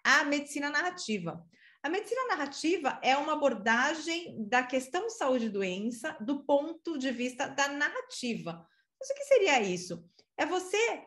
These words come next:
é, conversar com o paciente, levando em conta não apenas os aspectos biológicos, mas também os aspectos sociais, culturais e a própria visão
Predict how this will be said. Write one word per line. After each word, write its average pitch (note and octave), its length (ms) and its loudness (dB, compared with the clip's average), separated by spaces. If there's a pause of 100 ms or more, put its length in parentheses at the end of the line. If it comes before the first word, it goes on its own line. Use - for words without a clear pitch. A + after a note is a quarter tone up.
(160)
é, A#3+ 260 4
conversar D4+ 960 -2
com C4+ 200 -2
o A#3+ 180 2
paciente, A#3 760 -2
levando C4 340 2
em D4 120 -6
conta G#3 340 -2
não E4+ 460 0
apenas G#3 460 0
os G#3 120 -8
aspectos A3+ 560 -4
biológicos, A3 880 0 (320)
mas D4 200 -2
também D#4 280 -4
os C#4+ 60 -4
aspectos A3+ 500 -2
sociais, C4 800 2 (280)
culturais C4+ 880 2 (280)
e C#4+ 140 2
a D4 80 4
própria D#4+ 340 0
visão C#4 540 2